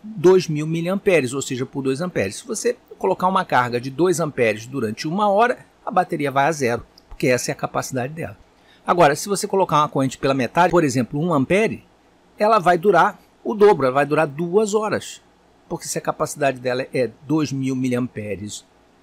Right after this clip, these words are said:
hora, um mil miliampere hora, ela vai consumir em duas horas, ela vai conseguir ter aquela carga. Então é capacidade, no caso de bateria,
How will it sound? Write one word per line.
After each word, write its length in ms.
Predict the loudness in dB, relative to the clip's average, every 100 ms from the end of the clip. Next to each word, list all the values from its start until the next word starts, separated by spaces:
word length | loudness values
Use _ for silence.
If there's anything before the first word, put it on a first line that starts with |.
| 2
hora, 400 | 4 4 -2 -6 _ _ _ _ _ _ _ _ _ _ -4
um 380 | -4 0 -2 -2 0
mil 340 | 4 4 2
miliampere 640 | 0 -2 0 -2 0 0 2
hora, 420 | 4 4 4 -2 _ _ -10
ela 220 | -2 -2
vai 180 | 0 -2
consumir 520 | -2 -6 -6 -6 -8
em 120 | -8
duas 300 | -4 -4 -4
horas, 340 | -8 -8 -8 -8
ela 100 | -6
vai 160 | -6
conseguir 460 | -8 -8 -10 -12 -12
ter 180 | -10 -10
aquela 220 | -6 -6
carga. 220 | -4 -4
Então 160 | -2 -2
é 60 |
capacidade, 840 | 0 -4 -2 -2 -2 0 2 2 -2
no 80 | -4
caso 220 | -2 -2
de 60 | 2
bateria, 520 | 0 0 -4 -4